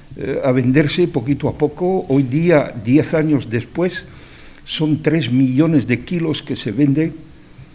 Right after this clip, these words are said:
del, de, de ese tomate, de esa variedad.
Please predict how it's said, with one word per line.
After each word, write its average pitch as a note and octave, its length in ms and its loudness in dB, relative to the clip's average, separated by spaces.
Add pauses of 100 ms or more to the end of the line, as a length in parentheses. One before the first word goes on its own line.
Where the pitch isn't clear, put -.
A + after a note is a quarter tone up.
(300)
del, G#2+ 580 -2 (240)
de, A2 280 -4
de G#2+ 160 -4
ese A#2 200 -4
tomate, A2 460 -4
de A#2 80 -2
esa A#2+ 160 0
variedad. A2 500 -2